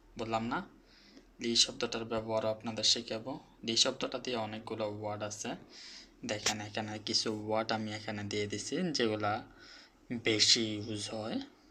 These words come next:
যেমন চালি, চালি এই জায়গায়, এখানে নালি, নালি, ডিয়ার, নালি,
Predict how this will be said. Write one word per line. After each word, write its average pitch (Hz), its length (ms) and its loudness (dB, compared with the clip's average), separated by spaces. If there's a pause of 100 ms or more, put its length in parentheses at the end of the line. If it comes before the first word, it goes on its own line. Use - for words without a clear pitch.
(300)
যেমন 110 500 -2 (540)
চালি, 113 560 6 (500)
চালি 113 640 2 (640)
এই 117 140 4
জায়গায়, 110 500 0 (840)
এখানে 113 580 -4 (840)
নালি, 117 520 -4 (240)
নালি, 120 560 -4 (520)
ডিয়ার, 120 420 0 (640)
নালি, 131 480 4